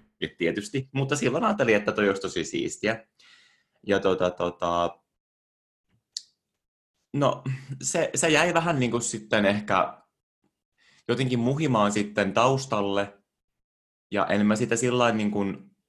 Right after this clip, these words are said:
ajatellut ehkä sitten niin kuin sen jotenkin tarkemmin, että se ei ollut mulle mikään sellainen selkeä, että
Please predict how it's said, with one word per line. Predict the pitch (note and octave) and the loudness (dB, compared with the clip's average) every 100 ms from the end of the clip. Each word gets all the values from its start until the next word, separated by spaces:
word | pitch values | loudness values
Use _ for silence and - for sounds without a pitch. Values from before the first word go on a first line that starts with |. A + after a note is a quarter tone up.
| _ | _
ajatellut | G#2 B2 C3 B2 F#2+ F#2 F2+ F#2 - _ _ _ _ _ _ _ _ _ _ _ _ _ _ _ _ - | -2 0 0 0 0 2 0 -2 -10 _ _ _ _ _ _ _ _ _ _ _ _ _ _ _ _ -2
ehkä | F#2+ F#2 G2 | -2 -2 -2
sitten | - G2 G2+ F#2+ | -2 0 0 0
niin | F2+ E2+ | 0 0
kuin | E2+ | -2
sen | - F#2+ E2+ D#2+ - - | 0 0 0 -2 -6 -4
jotenkin | F2 F#2 - - | -2 -2 -6 0
tarkemmin, | E2 E2 - A2 A#2 B2 | 0 0 -2 -2 0 2
että | G#2 G2 - F#2+ - - | 2 0 -2 -4 -6 -12
se | - G#2 | 0 2
ei | F#2+ | 4
ollut | G2+ G2+ | 4 4
mulle | F#2+ F2 | 2 2
mikään | E2+ E2 E2 | 0 2 0
sellainen | E2+ E2+ E2 | 0 -2 0
selkeä, | G2 F2+ E2+ E2 D#2 | 2 0 0 -4 -4
että | - E2 | -4 -6